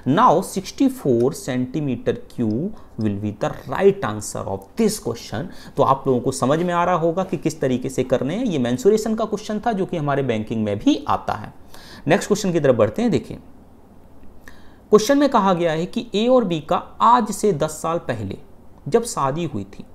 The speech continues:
तब आयु का अनुपात पाँच अनुपात चार था, यानी कि A and B got married ten year ago, at the time ratio of their ages was five is to four।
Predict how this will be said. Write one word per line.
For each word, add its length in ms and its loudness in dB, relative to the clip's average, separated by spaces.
तब 240 4
आयु 220 2
का 120 -6
अनुपात 420 -4
पाँच 200 -4
अनुपात 280 -6
चार 240 -8
था, 140 -16
यानी 140 -8
कि 140 -8
A 160 0
and 240 0
B 240 0
got 240 -6
married 400 -2
ten 180 -2
year 220 -2
ago, 240 0
at 120 0
the 160 -8
time 280 -4
ratio 340 0
of 120 0
their 220 0
ages 300 -6
was 200 -6
five 240 -4
is 120 -16
to 160 -8
four। 200 -12